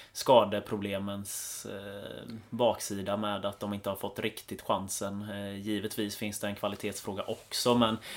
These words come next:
väldigt tråkigt, eh, för deras del givetvis. Lassagård tog ju ändå chansen att bli utlånad till Värnamo här nu i höst och gjorde det bra.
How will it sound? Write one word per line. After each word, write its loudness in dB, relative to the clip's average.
väldigt 8
tråkigt, 0
eh, 0
för -2
deras 2
del -2
givetvis. -6
Lassagård 2
tog 0
ju 2
ändå 0
chansen 2
att 0
bli 2
utlånad -2
till -2
Värnamo 2
här 2
nu 0
i -2
höst -4
och -6
gjorde -4
det 0
bra. 2